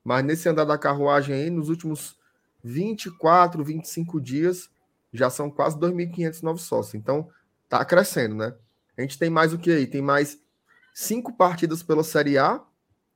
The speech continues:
e mais uma da Copa do Brasil amanhã. Então, se você fazer o sócio aí pode compensar, fora que, né, tá perto aí da montagem, vai ser a nossa próxima pauta, né?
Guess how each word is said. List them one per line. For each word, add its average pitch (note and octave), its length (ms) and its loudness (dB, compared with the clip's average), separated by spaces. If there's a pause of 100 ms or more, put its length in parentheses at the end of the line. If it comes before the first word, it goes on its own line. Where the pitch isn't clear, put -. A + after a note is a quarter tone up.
(140)
e D3 80 -2
mais D#3 320 2
uma E3+ 140 -2
da E3 100 0
Copa E3+ 240 -4
do D#3 80 -4
Brasil D#3 380 0
amanhã. D#3 380 -4
Então, B2 440 -8 (420)
se - 220 -20
você A#2+ 240 -6
fazer C#3 260 2
o C#3 80 0
sócio C3+ 380 -2
aí C#3+ 80 -8
pode C#3+ 200 0
compensar, F3+ 800 -2 (340)
fora F3+ 440 2
que, E3 480 2 (380)
né, A2 280 -6 (960)
tá C3 160 4
perto D#3 400 4
aí D3 80 4
da C#3 120 4
montagem, C#3 480 2
vai C3 140 2
ser C3+ 140 -2
a B2+ 40 0
nossa C3+ 240 -6
próxima C3+ 380 -4
pauta, D#3+ 420 0
né? D3 220 -6